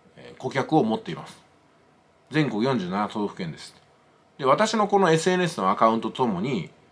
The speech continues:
御社に入社して、役に立てるでしょうかっていうふうに面接で言ったら終わりだと思うんですよ。うん、まあ別にね、あの、自分の能力を腹をくくってるわけじゃないんですけども、高にくくってるわけじゃないんですけども、単純に会社の経営者としてアイティーのスキルが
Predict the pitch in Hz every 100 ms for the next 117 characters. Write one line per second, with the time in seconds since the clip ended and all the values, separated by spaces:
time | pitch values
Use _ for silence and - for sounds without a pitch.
0 | _ 160 151 107 95 90 107 110 117 -
1 | 143 95 78 _ _ _ - 156 165 196
2 | 160 233 208 131 95 80 85 - 82 98
3 | 110 113 107 104 95 87 95 196 135 -
4 | 147 85 - 82 - _ _ _ _ _
5 | _ _ 85 87 90 123 127 147 202 208
6 | 226 - _ - 113 107 101 95 135 196
7 | 208 196 196 196 104 107 95 143 180 -
8 | - - 95 90 78 90 95 - 85 90
9 | 120 165 - - - 92 87 80 87 82
10 | - - 120 - - - - - 262 262
11 | 277 254 - 226 226 220 202 226 196 135
12 | 87 - 120 98 - 160 170 208 156 120
13 | 98 82 - 110 98 117 101